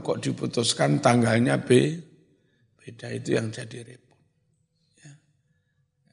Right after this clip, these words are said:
Eh, mungkin, eh, pilihan kami nggak tahu mana santri yang dimi-, yang milih. Sekiranya zaman Mamang, jangan-jangan poso dino Jum'ai, eh,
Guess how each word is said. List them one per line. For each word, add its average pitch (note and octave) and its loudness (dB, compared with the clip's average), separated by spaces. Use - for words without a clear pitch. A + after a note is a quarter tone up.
Eh, G#2 -12
mungkin, B2 6
eh, A#2+ -6
pilihan B2+ 2
kami C3 4
nggak F#2 2
tahu C#3+ 4
mana A2+ -4
santri A#2 -2
yang A#2 -8
dimi-, A#2 -10
yang A2 -6
milih. A#2+ -2
Sekiranya B2+ 2
zaman A#2+ 4
Mamang, C3 4
jangan-jangan B2 2
poso B2 2
dino B2 2
Jum'ai, B2+ -4
eh, G#2 -10